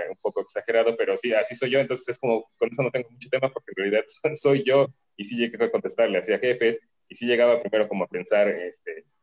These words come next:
pues, sí piensas cosas malas y les dices, eres como que, "No quiero que me corran,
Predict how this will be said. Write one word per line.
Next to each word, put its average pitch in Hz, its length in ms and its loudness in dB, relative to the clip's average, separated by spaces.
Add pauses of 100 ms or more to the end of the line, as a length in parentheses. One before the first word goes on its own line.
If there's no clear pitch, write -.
(160)
pues, 101 120 -10
sí 120 100 -4
piensas 135 360 -2
cosas 123 300 2
malas 131 320 2
y 98 140 -6 (180)
les 92 180 -4
dices, 117 280 -8
eres 110 200 -2
como 101 220 -8
que, 87 80 -10 (180)
"No 117 80 -6
quiero 143 140 -2
que 120 100 -6
me - 80 -8
corran, 127 320 0